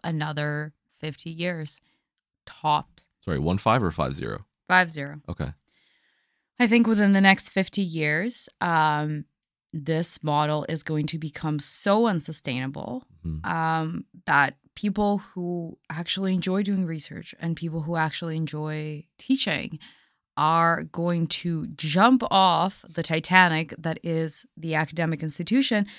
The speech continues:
Speaker 1: and they're going to go and do it somewhere else where they are fairly compensated. And again, I'm not looking at industry with rose-colored glasses either.
Speaker 2: Mm-hmm.
Speaker 1: There's problems there too. Corporate is a hellhole.
Speaker 2: Mm-hmm.
Speaker 1: However, they will be fairly compensated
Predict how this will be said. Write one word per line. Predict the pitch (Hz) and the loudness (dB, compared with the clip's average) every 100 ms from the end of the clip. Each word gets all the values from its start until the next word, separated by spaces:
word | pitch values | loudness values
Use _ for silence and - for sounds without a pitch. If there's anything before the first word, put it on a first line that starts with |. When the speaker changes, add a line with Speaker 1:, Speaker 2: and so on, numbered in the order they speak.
| - _ | -20 _
Speaker 1:
and | - | 2
they're | 220 220 | 4 4
going | 185 202 208 | 4 6 6
to | 220 | 4
go | 185 156 156 160 | 0 0 0 2
and | 175 | 0
do | 143 151 156 | 2 -2 -4
it | 143 | -4
somewhere | - 147 147 143 143 | -2 -2 -2 -4 -4
else | - - - | -4 -2 -4
where | - 165 | -2 0
they | 165 | 2
are | 165 | 0
fairly | 156 - 180 190 | -2 2 2 2
compensated. | 175 165 147 147 - - - - | -2 -4 -4 -6 -10 -12 -12 -2
And | - 320 | 2 4
again, | 220 160 - | 4 2 4
I'm | 240 | 8
not | 262 262 | 10 8
looking | 269 254 | 6 4
at | 233 | 2
industry | - 185 170 170 | 2 0 0 -4
with | 160 160 - - | -6 -8 -12 -6
rose-colored | 170 160 151 - 151 | -2 0 0 -2 -2
glasses | 143 147 139 147 | 0 -2 -2 -4
either. | 135 147 - | -2 -2 -2
Speaker 2:
Mm-hmm. | 92 87 82 | -2 -4 0
Speaker 1:
There's | 220 226 | 2 2
problems | - 226 208 196 185 | 2 2 4 2 0
there | 165 151 | -2 -2
too. | - 160 | -6 -8
Corporate | - 214 208 202 190 - | -4 -2 0 0 0 -2
is | 175 | -6
a | 160 | -6
hellhole. | 151 151 139 - - - | -4 -6 -6 -12 -16 -10
Speaker 2:
Mm-hmm. | 92 85 73 _ | -4 -4 -6 _
Speaker 1:
However, | 190 180 247 196 175 180 _ | 0 6 6 8 4 0 _
they | - 165 | -2 0
will | 170 | 0
be | 165 | -2
fairly | 175 151 143 143 | -6 -6 -6 -4
compensated | 226 240 - - - - - | 0 2 2 -4 -8 -8 -12